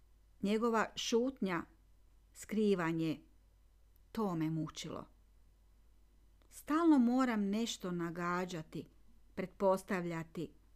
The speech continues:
čuditi se, miriti sa situacijom, odnosno pokušavati se privići na nju. Jer moja se životna situacija – uvelike promijenila, drastično, a nisam spremna za nju.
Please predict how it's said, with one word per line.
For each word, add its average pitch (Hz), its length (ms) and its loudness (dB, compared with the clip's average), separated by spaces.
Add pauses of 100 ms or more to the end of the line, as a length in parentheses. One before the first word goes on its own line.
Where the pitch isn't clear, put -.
(520)
čuditi 208 540 2
se, - 280 -10 (800)
miriti 220 520 4
sa 190 160 -4
situacijom, 185 1000 -2 (280)
odnosno 170 720 -2 (480)
pokušavati 180 760 2
se 180 140 -6
privići 170 540 -4
na 151 220 -2
nju. 151 240 0 (920)
Jer 175 200 -4
moja 269 240 4
se 202 240 0
životna 262 480 0
situacija – 220 880 -2 (400)
uvelike 247 500 4
promijenila, 180 840 -2 (360)
drastično, 175 800 0 (640)
a 196 120 0
nisam 285 340 4
spremna 269 460 2
za 208 260 -2
nju. 156 180 -2